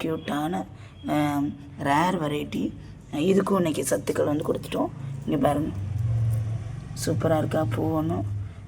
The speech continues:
அஹ், தலை, அந்த இலைகளை பாருங்களேன். இது இதுக்காண்டியே இந்த, இந்த பதிவு போடலாம். அப்படியே நல்லா தள தளன்னு தளைஞ்சு, அஹ், எனக்கு வந்து தேங்க்ஸ் சொல்லுது. நான் வந்து டேஸ்ட்டாக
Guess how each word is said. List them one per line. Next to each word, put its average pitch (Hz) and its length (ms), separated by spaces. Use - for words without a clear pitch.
அஹ், 143 200
தலை, 208 320
அந்த 160 180
இலைகளை 208 360
பாருங்களேன். 147 600
இது 156 160
இதுக்காண்டியே 190 600
இந்த, 175 180
இந்த 165 120
பதிவு 160 340
போடலாம். 165 480
அப்படியே 170 260
நல்லா 165 260
தள 151 240
தளன்னு 160 320
தளைஞ்சு, 151 500
அஹ், 147 360
எனக்கு 170 300
வந்து 185 180
தேங்க்ஸ் 190 400
சொல்லுது. 147 280
நான் 151 140
வந்து 185 220
டேஸ்ட்டாக 165 480